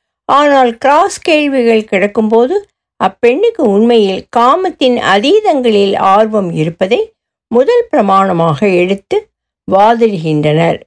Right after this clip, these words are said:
தினமும் இந்த கேஸை பார்ப்பதற்கு பெரும் கூட்டம் வருகிறது. வக்கீல், ஜட்ஜ்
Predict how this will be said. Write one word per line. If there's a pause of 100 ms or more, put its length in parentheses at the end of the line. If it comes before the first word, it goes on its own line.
(260)
தினமும்
இந்த
கேஸை
பார்ப்பதற்கு (120)
பெரும்
கூட்டம்
வருகிறது. (500)
வக்கீல்,
ஜட்ஜ்